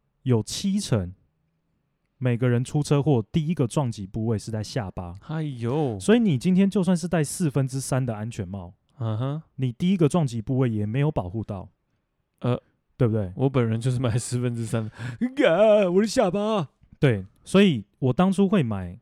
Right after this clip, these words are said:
Speaker 1: 全罩安全帽的原因，就是因为我怕我的下巴去撞到。
Speaker 2: OK，OK。
Speaker 1: 好，那骑公路车也是一样的道理，但是公路车为了要轻量化，它没有办法像全罩一样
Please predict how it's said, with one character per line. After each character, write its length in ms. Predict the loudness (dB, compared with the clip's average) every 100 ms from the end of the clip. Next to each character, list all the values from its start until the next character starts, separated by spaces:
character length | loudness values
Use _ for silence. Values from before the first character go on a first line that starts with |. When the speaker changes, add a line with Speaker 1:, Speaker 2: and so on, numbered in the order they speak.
| _
Speaker 1:
全 220 | -4 -2
罩 140 | 0 0
安 120 | -2
全 100 | -2
帽 180 | -2 0
的 40 |
原 160 | 0 -2
因， 160 | -6 -2
就 100 | 0
是 160 | 0 0
因 140 | 2
为 120 | 2
我 240 | 0 -2 -4
怕 220 | -4 -4
我 100 | -4
的 60 |
下 220 | -6 -6 -6
巴 120 | -6
去 80 | -8
撞 240 | -10 -12
到。 140 | -16 -20 _ _ _
Speaker 2:
OK，OK。 800 | -4 -4 -2 -2 -2 -4 -6 -6
Speaker 1:
好， 100 | -6 -6 -8 -4
那 120 | 0
骑 160 | 0 2
公 200 | 4 4
路 100 | 4
车 160 | 4 2
也 100 | 2
是 160 | -2
一 60 | -2
样 140 | -2
的 60 | -2
道 160 | -2 -2
理， 80 |
但 120 | 0 0
是 80 |
公 200 | 2 2
路 100 | 4
车 160 | 4 2
为 160 | 2 0
了 80 |
要 160 | 0 -4
轻 240 | -4 -4
量 160 | -2 -2
化， 140 | -4
它 160 | -4 -2
没 140 | 0
有 60 | 0
办 140 | 0
法 60 | 0
像 160 | -2 -4
全 200 | -6 -6
罩 200 | -4 -2
一 40 |
样 200 | -2 -2